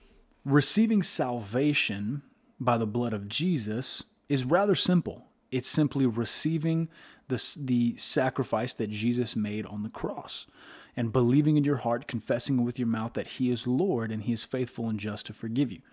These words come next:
Now, many people know, well, those that are Christians know that salvation is pretty self-explanatory. <laughs> But what happens after salvation when it comes to walking and keeping in step with the Spirit?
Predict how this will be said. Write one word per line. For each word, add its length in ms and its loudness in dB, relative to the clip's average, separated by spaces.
Now, 280 0
many 240 2
people 300 -2
know, 680 2
well, 120 4
those 260 6
that 120 4
are 120 8
Christians 540 0
know 320 4
that 140 -2
salvation 840 2
is 140 -2
pretty 320 4
self-explanatory. 920 -6
<laughs> 60 -20
But 160 2
what 180 6
happens 380 4
after 320 0
salvation 680 0
when 120 2
it 80 -8
comes 240 0
to 100 -4
walking 800 0
and 220 -6
keeping 360 -2
in 80 0
step 340 -6
with 160 -12
the 80 -10
Spirit? 420 -8